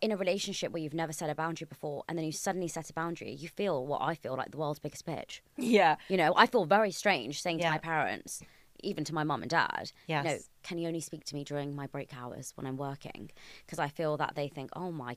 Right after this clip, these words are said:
Speaker 1: God, now
Speaker 2: Well
Speaker 1: we have to
Speaker 2: done
Speaker 1: make an
Speaker 2: you.
Speaker 1: appointment to speak to you and this is ridiculous and da da da da." And it's very uncomfortable to do it at first.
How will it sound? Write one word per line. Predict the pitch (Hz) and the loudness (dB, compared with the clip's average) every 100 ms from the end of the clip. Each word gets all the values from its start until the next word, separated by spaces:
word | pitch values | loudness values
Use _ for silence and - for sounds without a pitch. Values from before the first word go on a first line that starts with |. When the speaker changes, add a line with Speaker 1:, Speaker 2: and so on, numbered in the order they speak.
| - | -2
Speaker 1:
God, | 185 180 | 2 6
now | |
Speaker 2:
Well | 277 381 | 8 8
Speaker 1:
we | 427 | 8
have | 339 | 8
to | |
Speaker 2:
done | 269 | 8
Speaker 1:
make | 277 302 202 | 6 6 6
an | 135 | 6
Speaker 2:
you. | |
Speaker 1:
appointment | 285 440 330 320 | 6 8 8 6
to | 330 | 2
speak | - 381 - | 2 2 2
to | 359 | 4
you | 349 392 392 | 6 6 10
and | 226 202 339 - - | 8 8 -2 -10 2
this | 370 359 | 2 4
is | 277 | 0
ridiculous | 330 359 - 320 359 349 339 | 2 0 2 6 8 8 6
and | 202 214 | 0 4
da | 311 | 6
da | 339 330 | 6 4
da | 302 | 6
da." | 330 311 - - - - - - - 226 | 4 2 -8 -14 -18 -20 -20 -20 -2 2
And | 202 | 2
it's | 180 | 6
very | 240 | 6
uncomfortable | 208 214 202 170 170 | 6 0 -4 -6 -4
to | 156 | -2
do | |
it | 147 | -2
at | - | -2
first. | 151 151 240 302 - | 0 2 0 -4 -10